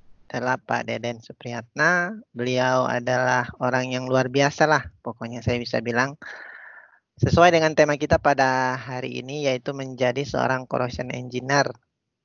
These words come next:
di, eh, bidang oil and gas. Pak Deden ini, eh, memulai sekolahnya di I T B dan, eh, selanjutnya, eh,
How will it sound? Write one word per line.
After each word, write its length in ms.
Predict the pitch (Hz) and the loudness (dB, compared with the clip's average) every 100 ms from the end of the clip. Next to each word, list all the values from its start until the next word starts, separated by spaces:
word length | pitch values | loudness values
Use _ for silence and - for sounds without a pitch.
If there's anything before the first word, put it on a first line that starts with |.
| _ - | _ -8
di, 560 | 127 123 127 127 123 131 - _ _ _ _ _ - - | -2 0 0 -2 -4 -8 -16 _ _ _ _ _ -20 -6
eh, 680 | 127 127 127 127 127 127 127 - - | -2 0 -2 -2 -4 -6 -10 -14 -6
bidang 480 | 135 127 147 147 139 - | -2 4 4 4 -4 4
oil 240 | 131 127 | 6 6
and 240 | 127 127 123 | 2 0 2
gas. 480 | 123 - - - _ _ _ - _ _ _ _ _ - | 2 0 -10 -16 _ _ _ -20 _ _ _ _ _ -8
Pak 400 | 127 123 127 - _ | -4 -2 -2 -4 _
Deden 320 | 135 123 123 | 0 2 0
ini, 560 | 123 135 151 160 156 151 | -4 0 2 2 0 -4
eh, 400 | - 131 127 127 | 0 2 2 0
memulai 720 | 127 127 131 131 131 131 135 - - _ _ _ _ _ - - - _ _ _ _ _ - _ _ _ - | -4 -4 0 2 2 0 -4 -12 -20 _ _ _ _ _ -20 -20 -20 _ _ _ _ _ -16 _ _ _ -4
sekolahnya 640 | - 156 143 139 139 170 | 2 6 6 6 4 2
di 160 | 170 135 | 2 -2
I 80 | 120 | 0
T 240 | 131 127 | 0 2
B 240 | 147 170 | 2 2
dan, 560 | 160 127 127 127 123 120 | 2 2 2 0 -8 -12
eh, 800 | - - 123 120 120 123 127 123 143 _ | -16 -10 -6 -6 -6 -6 -6 -8 -12 _
selanjutnya, 880 | - - 127 127 127 127 _ 143 143 151 143 | -10 0 0 0 -4 -8 _ 0 4 4 2
eh, 420 | - 127 127 127 | 0 -4 -4 -6